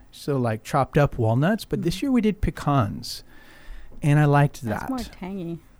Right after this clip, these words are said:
Speaker 2: Yeah,
Speaker 1: Yeah,
Speaker 2: more
Speaker 1: I like
Speaker 2: tangy
Speaker 1: the
Speaker 2: with that.
Speaker 1: pecans, but the walnuts are great too.
Speaker 2: Mm.
Speaker 1: It adds a beautiful texture because the butternut squash is soft,
Speaker 2: Mm-hmm.
Speaker 1: uh, and then sixteen, it says sixteen ounces. We did three pounds of spinach. We probably did more,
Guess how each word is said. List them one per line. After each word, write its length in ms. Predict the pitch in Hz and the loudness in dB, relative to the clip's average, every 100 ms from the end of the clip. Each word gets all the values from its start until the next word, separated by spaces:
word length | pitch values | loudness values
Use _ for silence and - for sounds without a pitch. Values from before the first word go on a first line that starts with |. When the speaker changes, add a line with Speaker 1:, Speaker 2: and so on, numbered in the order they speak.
| - | -14
Speaker 2:
Yeah, 140 | 196 | -2
Speaker 1:
Yeah, 180 | 131 117 | 0 0
Speaker 2:
more 80 | 104 | 0
Speaker 1:
I 60 | 117 | -2
like 260 | 135 135 175 | 0 0 0
Speaker 2:
tangy 80 | |
Speaker 1:
the 80 | 180 | -2
Speaker 2:
with 80 | 170 | 0
that. 100 | 139 | 0
Speaker 1:
pecans, 320 | - 135 113 | 2 0 0
but 140 | - - | -2 -2
the 80 | 147 | 2
walnuts 420 | 135 196 135 135 | 2 2 0 -4
are 60 | |
great 320 | 113 120 113 - | -2 -2 -4 -4
too. 260 | 127 107 117 | -4 -4 -4
Speaker 2:
Mm. 340 | 196 190 180 | -6 -6 -4
Speaker 1:
It 80 | 160 | -2
adds 320 | 143 147 160 | 2 4 4
a 80 | 139 | 2
beautiful 600 | 120 117 135 196 208 170 | 2 6 8 8 6 2
texture 640 | - 139 135 - - 214 - _ - - - | 0 -2 -2 -4 -4 -4 -6 _ -20 -18 0
because 320 | 147 147 131 | 4 6 4
the 100 | 127 | 2
butternut 380 | 117 147 190 196 | 4 4 6 4
squash 420 | - 151 135 - | 2 2 2 0
is 100 | 120 | -4
soft, 540 | - 127 98 135 - - | -2 -2 0 -2 -6 -6
Speaker 2:
Mm-hmm. 320 | 190 180 170 165 - - _ - | -4 -2 -4 -8 -18 -20 _ -4
Speaker 1:
uh, 240 | 117 117 135 | 0 0 2
and 160 | 131 | 2
then 360 | 135 135 131 123 _ _ _ _ _ _ _ _ _ _ _ - | 2 2 0 -4 _ _ _ _ _ _ _ _ _ _ _ -12
sixteen, 500 | - - 208 - 175 | -10 -4 -4 0 0
it 60 | 127 | 2
says 180 | 185 | 0
sixteen 380 | - 165 - 135 | 0 -4 0 2
ounces. 340 | 127 131 117 101 | 4 2 -2 0
We 80 | 208 | 2
did 200 | 180 - | 2 0
three 260 | - 147 | -2 0
pounds 520 | 139 - 110 127 151 160 | 0 0 2 2 2 0
of 100 | 143 | -4
spinach. 540 | - 151 156 170 - | -2 0 0 0 -4
We 80 | 131 | -4
probably 280 | - 156 135 | -2 -2 -2
did 180 | 110 107 | -2 0
more, 360 | 104 117 175 | 0 0 -2